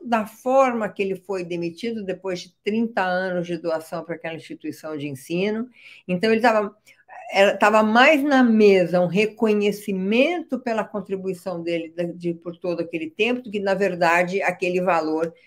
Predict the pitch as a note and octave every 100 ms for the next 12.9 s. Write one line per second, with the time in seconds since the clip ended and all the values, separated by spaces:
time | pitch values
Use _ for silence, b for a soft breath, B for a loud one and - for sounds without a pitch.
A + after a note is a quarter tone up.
0 | b - E3 - E3 E3 E3+ E3 D#3+ D3+
1 | D#3+ F3+ - _ _ D3+ - D#3 D#3 D#3+
2 | E3 D3 C3+ D3+ D3 C#3+ D3+ - C#3+ C#3+
3 | A#2 C3 - F3 - - _ E3+ D3 E3
4 | E3+ D#3 C#3+ C3 B2+ - _ _ - F3
5 | F3 G#3+ A3+ G#3 - F#3+ F3+ D#3 - _
6 | F#3+ F#3+ G#3 G3+ - A3 - F#3+ G#3 G#3
7 | G3 G3 A3+ A3 A3 B3+ B3+ B3 A3+ G3+
8 | - G3+ G3+ G3+ F#3 - B3 D#4 - -
9 | F3+ G#3 G#3 A3 A3+ D4 B3 A#3+ C4 B3+
10 | A3 G#3+ D#3 C#3+ _ _ _ _ - F#3
11 | A3 A3 A3 A3+ A#3+ A#3 A#3 G#3 B3 B3+
12 | G#3 F3+ D3+ B2+ C#3 - A2+ F2